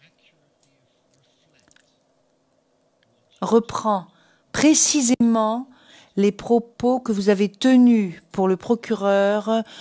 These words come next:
lors de l'audition ? Ce n'est pas la, ce n'est pas, point n'est besoin. Non, non, non, j'ai tout à fait le droit de poser cette question.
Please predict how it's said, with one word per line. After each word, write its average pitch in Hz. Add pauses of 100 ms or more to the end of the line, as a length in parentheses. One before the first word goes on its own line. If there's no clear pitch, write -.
(260)
lors 214
de 202
l'audition ? 190
Ce -
n'est 254
pas 294
la, 233
ce -
n'est 254
pas, 247
point -
n'est 269
besoin. 185
Non, 240
non, 311
non, 311
j'ai 240
tout 339
à 330
fait 285
le 240
droit 196
de 220
poser 214
cette 190
question. 170